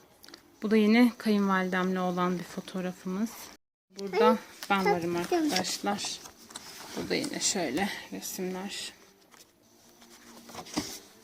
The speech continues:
Speaker 1: Burada da arkadaşlar yine bu büyük görümcem.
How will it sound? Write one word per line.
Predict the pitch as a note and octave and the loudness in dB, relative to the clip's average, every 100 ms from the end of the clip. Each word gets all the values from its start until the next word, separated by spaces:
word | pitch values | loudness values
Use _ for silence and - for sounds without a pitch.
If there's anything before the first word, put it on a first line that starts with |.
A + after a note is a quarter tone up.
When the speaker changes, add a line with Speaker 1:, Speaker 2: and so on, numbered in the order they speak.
| - - - - - - - - - - | -20 -20 -20 -20 -20 -20 -20 -20 -20 -2
Speaker 1:
Burada | B3+ B3 G#3+ A3 | 2 4 6 6
da | |
arkadaşlar | A3 A3 A3 G#3+ G#3 - B3+ C4+ | 4 2 2 4 2 2 2 4
yine | B3 A#3+ A#3 G#3+ G3+ | 6 6 4 2 4
bu | A#3 B3 G#3+ - - - - - - | 6 6 2 -10 -20 -20 -20 -20 -6
büyük | A3 A3 - | 0 2 2
görümcem. | - F#3 F#3 F#3 A3+ C4+ | 2 2 2 2 4 4